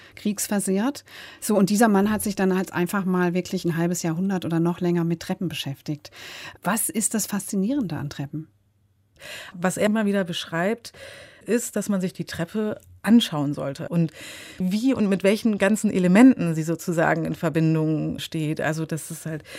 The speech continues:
Speaker 2: sozusagen so einen kleinen Vortritt wie bei jeder Treppenstufe gibt. Also, solche Details, die hat der Friedrich Mielke ganz ausführlich, äh, beschrieben. Neben der Tatsache, dass der, ich glaub, mehr als zweitausend Treppen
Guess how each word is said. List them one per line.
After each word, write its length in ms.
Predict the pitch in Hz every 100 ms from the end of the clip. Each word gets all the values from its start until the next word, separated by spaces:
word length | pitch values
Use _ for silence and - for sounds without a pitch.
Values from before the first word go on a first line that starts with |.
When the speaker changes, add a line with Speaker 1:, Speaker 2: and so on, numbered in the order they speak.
| -
Speaker 2:
sozusagen 320 | - - 160
so 80 | 156
einen 60 | 151
kleinen 180 | 160
Vortritt 640 | 143 190 214 - 208 202 175
wie 40 |
bei 120 | 190
jeder 320 | 185 190 185
Treppenstufe 720 | 170 - 202 190 - 196 180 185
gibt. 380 | 202 208 - 190
Also, 240 | 185 170
solche 260 | 208 233 202
Details, 600 | 190 - 170 226 208 -
die 160 | 190
hat 240 | 196 196 -
der 260 | 180 175
Friedrich 340 | 170 190 190 156
Mielke 640 | 180 202 202 185 180 - -
ganz 180 | 202
ausführlich, 640 | - 170 - 180 170 156 -
äh, 100 | 156
beschrieben. 600 | 165 - 214 175 214 233 - - - - - _ _
Neben 640 | 196 180 190 226 220 214 214
der 580 | 190 190 190 185 190 -
Tatsache, 460 | 156 170 190 180 185
dass 180 | 170
der, 340 | - 170 165 165
ich 120 | -
glaub, 160 | 175 156
mehr 260 | 160 202
als 200 | 185 -
zweitausend 540 | - 196 - 185 170 156
Treppen 420 | 196 208 202